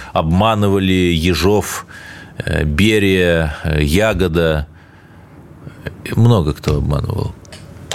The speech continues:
Но не проверить ли господина Фридмана на причастность, а, так или иначе, к экстремистской деятельности господина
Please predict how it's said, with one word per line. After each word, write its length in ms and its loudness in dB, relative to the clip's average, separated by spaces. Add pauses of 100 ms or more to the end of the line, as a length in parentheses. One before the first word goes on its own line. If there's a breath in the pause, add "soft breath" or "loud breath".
(300)
Но 880 4 (1300 loud breath)
не 80 4
проверить 680 0
ли 340 2
господина 720 -2
Фридмана 760 -2 (360 loud breath)
на 140 4
причастность, 1120 -2 (1080 loud breath)
а, 320 -4
так 260 -2
или 220 2
иначе, 760 0 (140)
к 400 0
экстремистской 560 2
деятельности 1300 2
господина 800 2